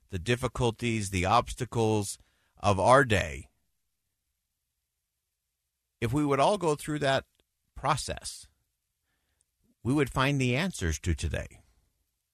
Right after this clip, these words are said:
And we'd probably find them a little better and from a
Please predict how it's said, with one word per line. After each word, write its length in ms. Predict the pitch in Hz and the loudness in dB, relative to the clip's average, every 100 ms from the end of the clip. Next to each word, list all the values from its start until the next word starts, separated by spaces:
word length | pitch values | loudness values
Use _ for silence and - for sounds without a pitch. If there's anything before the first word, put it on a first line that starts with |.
| _ | _
And 100 | 98 | -4
we'd 140 | 98 90 | -2 2
probably 260 | 127 135 | 2 2
find 240 | 131 131 131 | 0 0 0
them 80 | 117 | 0
a 40 | |
little 180 | 120 123 | 0 0
better 400 | 117 113 - - _ _ _ _ _ _ _ 78 | 0 -2 -4 -12 _ _ _ _ _ _ _ -6
and 420 | 95 92 90 87 | -2 0 0 0
from 180 | 107 95 | 0 2
a 280 | 90 87 | 0 0